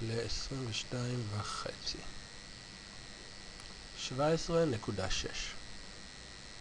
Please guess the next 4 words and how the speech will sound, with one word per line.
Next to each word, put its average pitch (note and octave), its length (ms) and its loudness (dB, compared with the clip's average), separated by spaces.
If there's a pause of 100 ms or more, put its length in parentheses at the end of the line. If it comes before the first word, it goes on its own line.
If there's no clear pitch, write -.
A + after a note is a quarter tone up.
(1800)
אה, G#2+ 360 8 (380)
מטרים D#3+ 760 8 (1500)
של G#2+ 540 6 (440)
בד. - 140 2